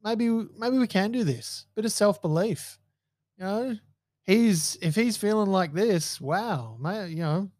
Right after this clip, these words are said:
oh, let's get behind this guy and really, really put a push together. And,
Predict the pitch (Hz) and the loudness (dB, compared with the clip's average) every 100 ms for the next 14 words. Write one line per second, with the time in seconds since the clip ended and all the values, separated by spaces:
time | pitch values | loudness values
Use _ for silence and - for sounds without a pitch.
0 | - 226 143 - _ _ _ - _ - | -2 0 0 -4 _ _ _ -20 _ -8
1 | - - 156 139 160 220 214 156 - 127 | -2 -2 -2 -2 0 0 0 -2 -2 -4
2 | 120 127 196 214 180 151 - 226 190 185 | -4 -2 0 2 2 0 -4 -4 -2 0
3 | 156 - 254 - 151 131 117 120 165 143 | -2 0 -4 -4 -2 -2 -2 -6 -6 -4
4 | 135 127 120 | -4 -4 -10